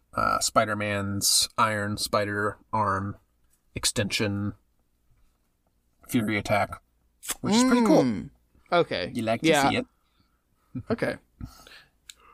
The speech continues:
Speaker 2: <sighs> I haven't been able to use it too much yet, so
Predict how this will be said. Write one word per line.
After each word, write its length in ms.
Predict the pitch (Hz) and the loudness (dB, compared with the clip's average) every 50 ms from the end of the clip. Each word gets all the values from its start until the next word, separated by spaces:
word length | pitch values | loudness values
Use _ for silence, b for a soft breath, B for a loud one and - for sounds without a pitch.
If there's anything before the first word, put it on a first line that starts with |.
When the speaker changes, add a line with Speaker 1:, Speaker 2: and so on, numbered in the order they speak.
| B B - | B B 8
Speaker 2:
<sighs> 0 | |
I 420 | 254 254 226 208 190 139 180 190 | 10 10 10 8 6 4 6 6
haven't 240 | 190 202 196 190 190 | 6 6 4 4 2
been 100 | 180 170 | 2 2
able 120 | 170 165 | 2 4
to 40 | 165 | 4
use 140 | 165 156 156 | 2 2 2
it 80 | 143 - | 0 -2
too 160 | - - 160 | -2 0 2
much 320 | 147 143 139 - - - - | 2 2 0 0 -2 -8 -10
yet, 460 | 139 143 143 143 139 127 - - - | -12 -8 -4 -2 -2 -2 -4 -6 -6
so 800 | - - - - - - - 147 139 135 127 127 120 117 120 - | -6 -6 -6 -4 -4 -2 0 0 2 2 0 0 0 -2 -4 -6